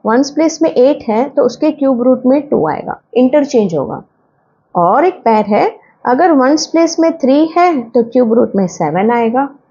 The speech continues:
और अगर वंस place में सेवन है तो cube root में थ्री आएगा, ये भी इंटरचेंज हो रहा है। बस इतना ही याद रखना है ये सम के लिए, ठीक है। तो ज़ीरो, वन, फ़ोर, फ़ाइव, सिक्स, नाइन अगर वंस place में है तो उसके cube root में भी वही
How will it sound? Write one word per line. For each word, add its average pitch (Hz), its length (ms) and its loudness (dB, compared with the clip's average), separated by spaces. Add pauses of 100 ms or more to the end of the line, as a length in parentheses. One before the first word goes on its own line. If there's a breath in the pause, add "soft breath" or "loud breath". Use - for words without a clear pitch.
(460 loud breath)
और 294 240 2
अगर 302 340 0
वंस 294 280 0
place 320 340 -4
में 330 120 0
सेवन 320 440 0
है 320 120 2
तो 208 180 -2
cube 208 340 -4
root 170 220 -4
में 214 180 -2
थ्री 165 200 -6
आएगा, - 360 -6
ये 247 160 6
भी 254 140 0
इंटरचेंज 165 600 -6
हो 139 80 -8
रहा 143 100 -10
है। 165 120 -16
बस 208 300 -2
इतना 226 260 0
ही 294 240 4
याद 175 200 0
रखना 175 360 -4
है 392 280 0
ये 226 180 2
सम 175 260 -4
के 170 140 -6
लिए, - 220 -8 (480)
ठीक 285 120 2
है। 349 120 0 (400 loud breath)
तो 285 340 2
ज़ीरो, 170 400 0
वन, 339 240 0
फ़ोर, 269 220 2
फ़ाइव, 202 240 0
सिक्स, 196 320 -8
नाइन 180 240 -2
अगर 165 240 -2
वंस 160 260 -4
place 196 340 0
में 190 140 2
है 208 280 2 (320 loud breath)
तो - 60 -2
उसके 196 260 -2
cube 196 320 0
root 208 240 2
में 190 140 2
भी 277 180 2
वही 233 380 2